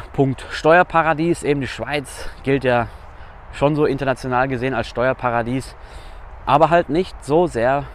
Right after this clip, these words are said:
bei Vermögen, ja, wenn man das jetzt mal mit Österreich und Deutschland vergleicht, aber vor allem bei Arbeit. Ja. Und ich finde das einen guten Punkt. Ja. Arbeit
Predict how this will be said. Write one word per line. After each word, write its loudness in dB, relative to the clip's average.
bei 0
Vermögen, 6
ja, -4
wenn -4
man -2
das -6
jetzt -12
mal 0
mit -4
Österreich -2
und -4
Deutschland -2
vergleicht, 0
aber 4
vor 0
allem -2
bei 0
Arbeit. -4
Ja. -2
Und -6
ich -6
finde -4
das -6
einen -4
guten -6
Punkt. -4
Ja. -4
Arbeit -2